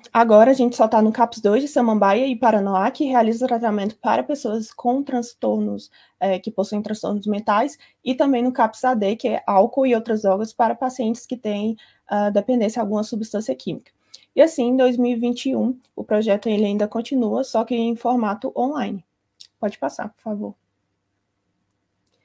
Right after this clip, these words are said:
Então, o objetivo geral desse projeto é a, a aumentar a adesão dos usuários de alguns caps do D F, colaborando para um prognóstico ou a evolução da doença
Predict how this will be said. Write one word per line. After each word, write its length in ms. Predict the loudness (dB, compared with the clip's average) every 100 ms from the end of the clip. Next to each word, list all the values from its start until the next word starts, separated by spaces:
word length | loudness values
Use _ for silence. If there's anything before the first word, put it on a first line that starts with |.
| _ _
Então, 260 | -2 0 2
o 60 | 2
objetivo 500 | 2 0 0 0 0
geral 500 | 2 4 4 2 0
desse 220 | -2 -2
projeto 580 | -4 -2 -2 -2 -4 -2
é 180 | 4 4
a, 340 | 4 2 0 -4 _
a 360 | -6 -4 -4 -4
aumentar 500 | -2 -2 2 2 4
a 40 |
adesão 380 | 4 0 0 -2
dos 160 | -2 -2
usuários 560 | -2 0 2 2 0
de 80 | 0
alguns 320 | 0 2 -2
caps 380 | -2 -4 -4 -6
do 100 | -4
D 80 | 0
F, 420 | 2 0 -4 -10 -10 -20 _
colaborando 580 | 2 6 6 6 2 0
para 200 | 0 -2
um 80 | -2
prognóstico 800 | 0 -2 0 -2 -2 -4 -6 -2
ou 80 | 0
a 100 | 0
evolução 540 | -2 -2 -2 -4 -4
da 80 | -4
doença 500 | -4 -4 -6 -8 -12